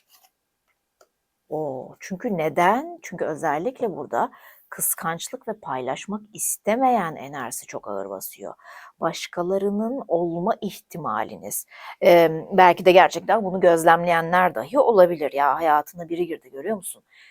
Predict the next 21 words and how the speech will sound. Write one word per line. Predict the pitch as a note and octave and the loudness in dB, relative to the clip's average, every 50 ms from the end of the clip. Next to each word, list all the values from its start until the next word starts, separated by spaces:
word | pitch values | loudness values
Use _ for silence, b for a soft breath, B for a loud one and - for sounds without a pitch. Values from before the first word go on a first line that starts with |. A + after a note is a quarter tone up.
| b b - | b b 2
dediği, | F3+ E3+ D#3+ D#3+ F3 A3 | 2 2 2 2 2 2
evet, | A#3+ F#3 D3 C#3+ - | 2 2 0 -2 -2
böyle | D#3 D#3+ D#3 D#3 | -2 -2 0 0
bir | F3 | -2
gözlem | D#3+ D3+ D#3+ D#3 D#3 D3 D#3 D#3 E3 E3 | -2 0 -2 -2 -2 0 -2 -2 -2 -2
şansı | - - D3+ D3 - - - | -6 -8 -8 -6 -6 -8 -10
tabii | - - E3+ D#3+ E3+ | -8 -8 -8 -8 -8
ki | - - | -8 -8
olanlar | - B2+ B2+ C3 C3+ C3 B2+ B2 | -6 -4 -4 -4 -6 -8 -8 -8
olabilmekle | C#3+ D3+ C#3 C#3 C#3 - - B3 B3 - - A2 | -6 -6 -6 -8 -8 -6 -6 -6 -6 -8 -10 -10
birlikte | - - - - - _ - E4+ B B B B B B - | -10 -10 -12 -14 -10 _ -8 -8 B B B B B B -6
bunu | F#3+ G3 G#3 G3 | -4 -2 -2 0
direkt | A3 A#3+ A3+ A3+ - | 0 -2 -2 0 0
gözlemlemiyor | E3 D#3 D#3 D#3 D#3+ F3+ F3 F3+ F3 F3+ G3 - - A3 A3 A3+ G#3+ E3+ | 0 0 0 2 2 2 2 0 -2 -6 -8 -8 -4 -2 0 2 2 2
olsa | - - E3 C#3+ - - D#3 C#3 | 0 -2 -6 -8 -8 -10 -10 -8
bile | C#3 C3+ C3 | -4 -4 -2
arkadaşlar | B2+ C3 - C3+ A#2 A#2+ - - - C4 A3+ E3+ | -4 -4 -6 -8 -8 -8 -8 -4 -4 -4 -2 0
böyle | D#3+ F#3 A3+ A#3 | 0 0 0 -2
bir | A#3 | -4
şeyin | - A3 G#3+ F#3 | -4 -4 -4 -4
ihtimali. | - D#3 - - - D3 D#3 D3 C3+ B2+ B2 B2 A#2 - | -6 -12 -16 -16 -14 -12 -10 -8 -6 -6 -6 -8 -10 -12